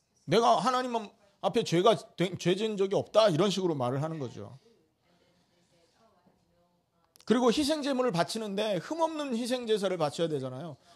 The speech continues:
근데 눈먼 희생, 짐승을 희생으로 바치는 겁니다.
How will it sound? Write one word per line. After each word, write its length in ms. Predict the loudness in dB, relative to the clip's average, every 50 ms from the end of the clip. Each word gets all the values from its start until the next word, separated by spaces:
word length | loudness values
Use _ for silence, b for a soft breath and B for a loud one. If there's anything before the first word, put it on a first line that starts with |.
| b b
근데 180 | 0 0 2
눈먼 420 | 2 2 2 2 4 4 4 4 2
희생, 300 | 2 0 -2 -4 -6 -8 -12 _ _
짐승을 500 | -6 -2 -2 0 0 0 -2 -2 -2 -2
희생으로 400 | -4 -4 -4 -4 -4 -4 -6 -6
바치는 340 | -8 -8 -8 -8 -10 -10 -10
겁니다. 360 | -10 -12 -14 -16 -18 -18 -20